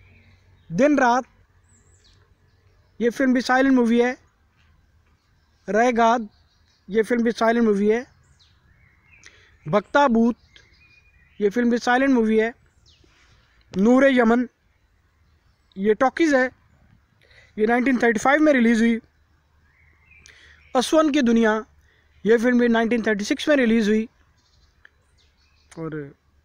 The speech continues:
एक आम अंदाजे के मुताबिक आपकी आखिरी फिल्म है भारत का लाल,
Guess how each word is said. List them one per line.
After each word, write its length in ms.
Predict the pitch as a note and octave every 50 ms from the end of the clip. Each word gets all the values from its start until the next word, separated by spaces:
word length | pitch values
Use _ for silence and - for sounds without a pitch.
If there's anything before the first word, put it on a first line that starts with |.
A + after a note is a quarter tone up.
| _ _ _ _ _
एक 160 | G#3 - -
आम 200 | G#3+ A3+ B3 B3 A#3+
अंदाजे 300 | A#3+ A#3 A#3+ B3 C4+ B3+
के 60 | B3
मुताबिक 380 | B3+ A#3 A#3+ A3+ A3 A#3+ A3+ - _ _ _ _ _ _ _ _ _ _ _ _ _ _ _ _ _ _ _ _ _ _ _ _ _ _ - - - - _ -
आपकी 220 | G3+ F#3+ - B3+ B3
आखिरी 240 | A#3+ A#3 - D4
फिल्म 240 | C4 - B3+ B3 A#3+
है 60 | A#3+ A3+
भारत 320 | G3 F#3+ F#3+ G3+ B3+ -
का 120 | - C4+ A3+
लाल, 260 | G#3 F#3 F#3 G#3 B3